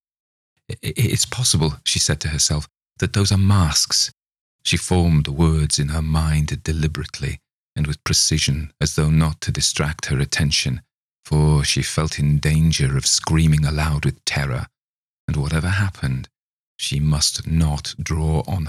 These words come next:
her the attention of those waiting figures. She knew now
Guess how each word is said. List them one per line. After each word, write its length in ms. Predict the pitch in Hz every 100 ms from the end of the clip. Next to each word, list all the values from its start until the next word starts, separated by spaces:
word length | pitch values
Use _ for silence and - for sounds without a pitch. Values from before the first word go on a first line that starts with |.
| -
her 240 | 67 - _ _
the 80 | -
attention 720 | - - - 71 - - - - _ _ _ _ _ -
of 200 | 69 80
those 320 | 76 73 -
waiting 680 | 69 78 78 - - 127 -
figures. 840 | - - 139 - - - - - _ _ _ _ _ _ _ _ _ _ _
She 200 | - 82
knew 220 | 80 80 80
now 560 | 80 92 87 87 -